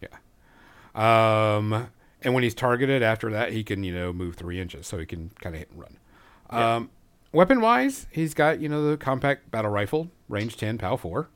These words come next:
Speaker 1: Solid. Uh, he's got the energy blade. Um, except for when he's charged, he gets two additional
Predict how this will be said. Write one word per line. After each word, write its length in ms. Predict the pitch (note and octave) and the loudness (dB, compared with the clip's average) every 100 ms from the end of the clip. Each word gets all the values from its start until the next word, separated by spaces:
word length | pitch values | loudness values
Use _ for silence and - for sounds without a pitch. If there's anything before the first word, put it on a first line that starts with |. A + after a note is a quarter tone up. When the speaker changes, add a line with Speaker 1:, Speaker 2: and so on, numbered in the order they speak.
| _ _ _ _ _ - | _ _ _ _ _ -4
Speaker 1:
Solid. 400 | G2 G#2+ F#3 - _ _ _ _ - _ | 0 2 0 -2 _ _ _ _ -20 _
Uh, 320 | A2 A2 A2+ A#2+ | 0 2 2 0
he's 100 | C3+ | 2
got 140 | D3 | 2
the 100 | E3 | 2
energy 300 | D3+ F#3+ D#3+ | 0 0 0
blade. 580 | G#2+ F#2+ F#2 F#3 G3 - | 0 0 2 0 -2 -2
Um, 760 | A2 A2 G#2+ A2 A2 A2 A2+ G#2+ _ _ - - _ _ _ _ - | 0 2 2 2 0 -2 -6 -10 _ _ -20 -20 _ _ _ _ -6
except 300 | A#2+ - C3 | -2 0 2
for 60 | C3 | 2
when 100 | B2+ | 2
he's 160 | A#2+ | -2
charged, 280 | - B2+ A#2+ | 0 2 2
he 60 | A2 | -2
gets 220 | G#2+ - | -6 -6
two 200 | - A#2+ | -6 -4
additional 640 | G#2 G#2 A2 F#2+ F#2+ F2 | -2 -2 -4 -4 -4 -4